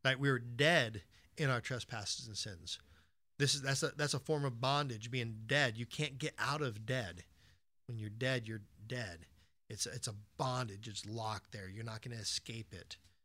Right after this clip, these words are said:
That's our estate. But also he lists, uh, for us four ways that Christ meets those four needs.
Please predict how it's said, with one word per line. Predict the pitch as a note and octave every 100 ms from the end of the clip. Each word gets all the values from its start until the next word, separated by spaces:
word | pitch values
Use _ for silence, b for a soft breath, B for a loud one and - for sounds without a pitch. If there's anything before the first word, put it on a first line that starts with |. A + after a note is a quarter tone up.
| _ _ _ _ _ _ _ _ _ B2+
That's | A#2 -
our | A2+ G#2
estate. | - - A#2 F2 - - - - _ _ _ - C3
But | D#3+
also | D#3+ G3+ - A#3+
he | F3 G3+
lists, | E3+ G3+ F3+ - - b b E3
uh, | D3+
for | C#3 E3+
us | D3+ -
four | - F#3 F#3+
ways | E3+ E3+ F#3+ C#3 C3
that | C#3+ -
Christ | - F3 E3 -
meets | C#3+ G3+ B3+ -
those | C#3 A#2
four | - - B2+
needs. | G#2+ A2 F#2+ -